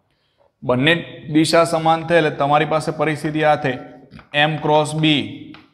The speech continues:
મોમેન્ટ કઈ દિશામાં? કે કેરેટ.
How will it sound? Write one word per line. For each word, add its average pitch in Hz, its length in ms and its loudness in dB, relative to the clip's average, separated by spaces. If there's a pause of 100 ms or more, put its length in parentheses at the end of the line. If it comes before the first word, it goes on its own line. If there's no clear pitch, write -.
(1080)
મોમેન્ટ 147 400 4
કઈ 165 120 4
દિશામાં? 147 520 0
કે 151 180 2
કેરેટ. 110 540 -4